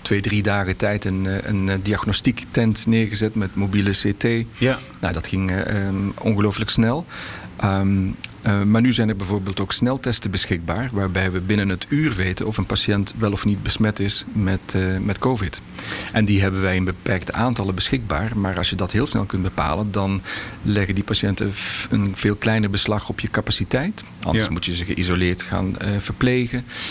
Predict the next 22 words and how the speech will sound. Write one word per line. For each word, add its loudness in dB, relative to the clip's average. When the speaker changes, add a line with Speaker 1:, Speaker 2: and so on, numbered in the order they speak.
Speaker 1:
En 0
moet 0
je -2
wachten -2
tot -4
de 0
resultaten -2
beschikbaar 0
zijn. 2
Als -2
dat 0
nu 4
heel 4
snel 0
kan, -2
kunnen 2
wij 2
die 2
stroom 0
straks -2
beter -2
aan. 0